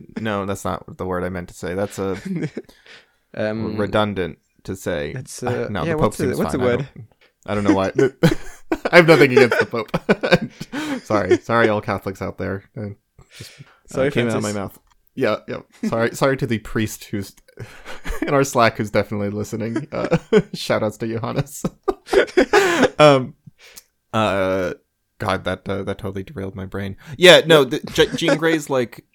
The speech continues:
Speaker 1: Jean Grey's fervor in which she attacks Utopia comes out of total left. It, it, I mean, it's kind of like the, the Reed Richards becoming the, um, the, what's his name? The
Speaker 2: The, the Maker?
Speaker 1: not the Maker?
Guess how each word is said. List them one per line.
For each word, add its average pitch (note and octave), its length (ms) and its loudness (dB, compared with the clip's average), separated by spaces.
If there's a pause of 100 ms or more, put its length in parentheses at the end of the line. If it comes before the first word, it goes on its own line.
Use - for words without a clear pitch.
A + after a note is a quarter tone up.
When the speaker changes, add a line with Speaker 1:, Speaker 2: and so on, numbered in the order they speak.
Speaker 1:
Jean D#3+ 160 -2
Grey's E3 300 -2
fervor D#3+ 640 -2
in C3 200 -6
which B2 160 -6
she B2+ 260 -8
attacks A2+ 640 -8
Utopia A2 800 -4 (340)
comes C3+ 200 -4
out B2+ 120 4
of A#2 80 -2
total B2 420 0
left. A2+ 220 -2
It, D#3+ 160 2
it, D#3+ 120 -2
I - 20 -10
mean, E3+ 180 0
it's D3+ 100 -4
kind A3 240 -4
of C#3 100 -6
like G#2 260 -2
the, G#2+ 200 -2
the A2 120 -6
Reed A#2 260 -4
Richards G#2+ 720 -6
becoming G#2 440 -6
the, G2+ 240 -4 (320)
um, G2 460 -10 (680)
the, A2 300 -2
what's A2+ 160 -8
his G#3+ 160 -6
name? A#3+ 380 -8 (240)
The A#2+ 120 -6 (460)
Speaker 2:
The, B2+ 460 -2
the C3 60 -4
Maker? D3+ 260 0
Speaker 1:
not - 120 -8 (180)
the - 80 -6
Maker? F3 500 -4